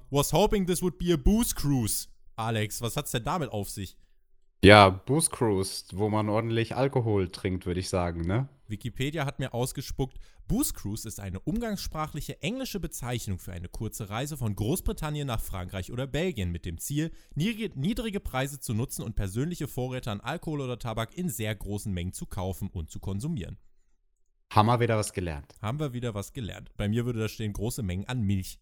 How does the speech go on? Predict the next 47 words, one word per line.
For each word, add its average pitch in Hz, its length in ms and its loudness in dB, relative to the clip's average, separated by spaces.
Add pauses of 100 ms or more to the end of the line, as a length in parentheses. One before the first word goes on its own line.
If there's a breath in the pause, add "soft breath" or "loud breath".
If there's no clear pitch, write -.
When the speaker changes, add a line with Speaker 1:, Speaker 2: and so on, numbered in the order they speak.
Speaker 1:
zu - 100 -10
kaufen 87 380 -8
und 95 100 -12
zu 104 80 -14
konsumieren. 87 560 -8 (640 loud breath)
Auf 160 140 2
der 180 140 2
anderen 208 220 2
Seite 220 520 2 (260)
von 143 460 -2 (160)
Kenny 143 220 -2
Omega 135 320 -4
und 123 160 -4
dem 120 100 -2
Hangman 131 320 -4
stand 127 380 -4
S 131 240 -2
C 147 180 -2
U. 214 220 4 (260 soft breath)
Sechzig 135 460 -4
Minuten 139 320 -4
Zeitlimit, 147 540 -4
bevor 143 280 -2
wir 156 60 -2
jetzt 147 160 -4
detailliert, 139 560 -4
äh, 127 400 -2
vielleicht 127 380 -4
über 120 160 -4
das 101 220 -6
Match - 340 -4
noch 98 120 -6
mal 92 200 -6
reden. 90 340 -4 (320 soft breath)
Ähm, 101 400 -4 (300)
Brian 117 260 0
Alvarez 151 540 -2
und 120 240 -6
Dave 120 200 -4
Meltzer, 120 320 -4
die 104 140 -10
sind 165 180 -6
auf 127 200 -6
dem 98 160 -4
Schiff - 260 -2
und 117 220 -6
meinten, 185 560 -2